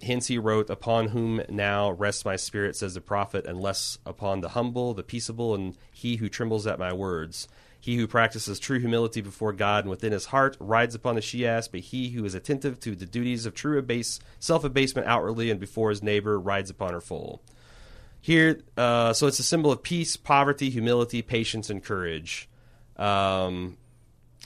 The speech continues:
he continues, "If Nikki and Ray both exercised patience instead of breaking into Emmett's Eden Prairie home to punctuate his drawer with period blood,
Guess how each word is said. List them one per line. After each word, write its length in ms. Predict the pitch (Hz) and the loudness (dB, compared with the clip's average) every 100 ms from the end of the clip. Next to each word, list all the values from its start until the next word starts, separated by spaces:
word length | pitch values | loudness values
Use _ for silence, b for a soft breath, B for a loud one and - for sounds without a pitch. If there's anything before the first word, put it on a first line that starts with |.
| - - _ - | -20 -20 _ -14
he 140 | 107 135 | -8 -2
continues, 540 | 139 147 151 139 120 | 0 2 4 4 2
"If 80 | 113 | 0
Nikki 260 | 135 139 | 0 2
and 100 | 135 | 2
Ray 140 | 120 120 | 4 4
both 300 | 113 120 117 | 6 4 4
exercised 520 | 113 117 - 110 104 | 0 -2 0 0 2
patience 400 | 117 113 113 104 | 0 0 -2 -6
instead 240 | 95 110 | -4 -2
of 120 | 101 87 | -2 -2
breaking 400 | 101 98 98 95 | -2 -2 -6 -4
into 160 | 92 | -4
Emmett's 280 | 95 98 - | -4 -6 -8
Eden 260 | 101 95 92 | -10 -8 -6
Prairie 320 | - 113 107 | 0 2 2
home 300 | 110 113 110 | 2 2 0
to 80 | - | -2
punctuate 500 | - 120 117 120 110 | -2 -2 0 0 0
his 100 | 92 | -2
drawer 280 | 95 110 104 | -2 0 0
with 160 | 95 | -2
period 320 | 160 160 151 143 | 0 0 0 2
blood, 360 | 143 139 131 | 4 4 0